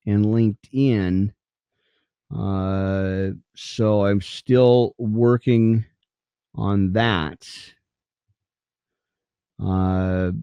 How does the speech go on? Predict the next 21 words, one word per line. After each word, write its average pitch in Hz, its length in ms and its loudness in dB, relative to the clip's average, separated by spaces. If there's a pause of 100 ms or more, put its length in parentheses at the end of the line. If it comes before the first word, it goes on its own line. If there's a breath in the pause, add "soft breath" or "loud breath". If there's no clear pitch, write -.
(520)
and, 95 500 -2
uh, 87 600 -6
that's 117 540 0
just 120 340 0
gonna 113 200 4
be 110 200 4
a 107 60 6
matter 107 520 4
of, 95 320 -4
uh, 85 540 -10 (280)
a 110 100 -4
matter 107 440 2
of 87 180 -6
time 92 640 0 (840)
before 123 1300 4 (400)
I 120 100 -4
get 107 220 -4
that 107 200 -2
set 107 280 -2
up. 120 300 -4 (2000)
So, 90 640 -6